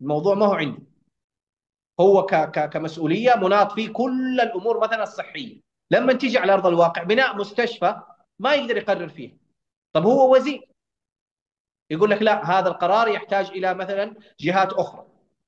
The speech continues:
طيب، كيف أنت الآن معطي له مسؤولية كبيرة وما أنت معطي له صلاحية؟ طيب، الآن الموازنة بين الصلاحية والمسؤولية مهمة جدًا،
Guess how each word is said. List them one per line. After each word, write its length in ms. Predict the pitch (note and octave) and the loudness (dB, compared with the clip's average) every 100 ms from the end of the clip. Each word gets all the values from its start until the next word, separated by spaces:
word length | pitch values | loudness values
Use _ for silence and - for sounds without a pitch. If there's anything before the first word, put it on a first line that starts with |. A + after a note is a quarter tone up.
| _ _ _ _ _ _ _ _ _ _ _ _ _ - | _ _ _ _ _ _ _ _ _ _ _ _ _ -16
طيب، 140 | A#2+ | -14
كيف 320 | - A3 A#3+ | -2 -2 0
أنت 180 | A#3+ A3+ | -2 0
الآن 300 | G3+ G3+ G#3+ | 2 2 -2
معطي 220 | F#3+ G#3+ | -4 -4
له 380 | G#3+ G#3 G3 - D3 | 0 0 -2 -8 -14
مسؤولية 420 | D#3 G3 G3 G3 | -8 -6 -4 -4
كبيرة 320 | F#3 F3 G#3+ | -4 -2 -2
وما 120 | G#3 | -2
أنت 120 | A3 | -4
معطي 240 | G3 F3 G3 | -6 -4 -4
له 140 | F3+ | -4
صلاحية؟ 580 | - E3+ D#3+ E3 D#3+ D#3 _ _ - | -2 0 0 0 -4 -8 _ _ -10
طيب، 160 | A2+ - _ _ _ - | -10 -10 _ _ _ -2
الآن 320 | D3+ A#3+ C#4 | 2 2 2
الموازنة 600 | B3+ G#3 G3+ B3 A#3+ F#3+ | 0 0 2 2 2 -2
بين 180 | F3+ F#3+ | -2 -4
الصلاحية 520 | F3+ F3+ D#3+ D#3+ G#3+ | -4 -6 -6 -4 -4
والمسؤولية 800 | F3 D#3+ D#3+ D#3+ D3+ E3+ F3 E3+ _ - | -4 -4 -8 -6 -4 0 -2 -2 _ -6
مهمة 460 | D3+ F3 A#3 A3 G3 | 2 4 4 2 0
جدًا، 560 | E3 G#3 F3 G#3+ G#3+ | 0 -2 0 0 -2